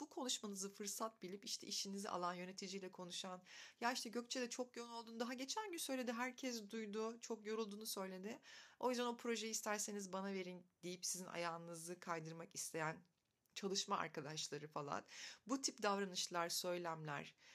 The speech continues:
e, sizin bilginiz olmadan yöneticinizle farklı konuşmalar yapan insanların olduğu bir ortamda aslında size psikolojik şiddet uygulanıyor demektir. Hatta böyle hiç haberiniz olmaz,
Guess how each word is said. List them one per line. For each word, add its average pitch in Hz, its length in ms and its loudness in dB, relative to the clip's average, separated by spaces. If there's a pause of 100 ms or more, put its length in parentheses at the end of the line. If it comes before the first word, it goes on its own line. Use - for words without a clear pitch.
(240)
e, 190 100 2
sizin 220 360 4
bilginiz 214 400 2
olmadan 202 420 2
yöneticinizle 185 640 -2
farklı 165 360 -2
konuşmalar 160 500 -2
yapan 143 420 -4 (360)
insanların 156 640 -4
olduğu 190 340 -2
bir 165 160 -4
ortamda 190 500 0
aslında 185 280 2
size 196 260 0
psikolojik 170 440 2
şiddet 180 360 0
uygulanıyor 160 540 0 (600)
demektir. - 540 -2 (1080)
Hatta 214 400 2
böyle 262 300 0 (400)
hiç - 200 4
haberiniz 254 360 4
olmaz, 240 520 0